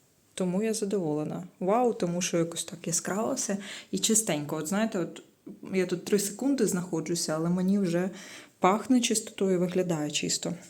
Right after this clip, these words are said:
Такий стильовий готель. М, Т шістдесят два називається, він біля Ньюгаті. Взагалі ці поїзди, вони ходять завжди з Келеті,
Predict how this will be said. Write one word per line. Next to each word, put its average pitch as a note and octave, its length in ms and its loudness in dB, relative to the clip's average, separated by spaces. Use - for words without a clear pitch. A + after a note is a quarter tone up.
Такий D#4+ 240 6
стильовий F3+ 460 6
готель. A3+ 340 2
М, F#3+ 340 2
Т B3+ 260 -2
шістдесят F3+ 580 -2
два E3+ 220 0
називається, F#3+ 680 -2
він A3 140 2
біля G3+ 260 4
Ньюгаті. E3 640 -2
Взагалі G3 340 4
ці D#4 140 2
поїзди, G3+ 480 6
вони F3+ 220 2
ходять F3+ 360 6
завжди F#3 320 6
з - 80 2
Келеті, F3 600 4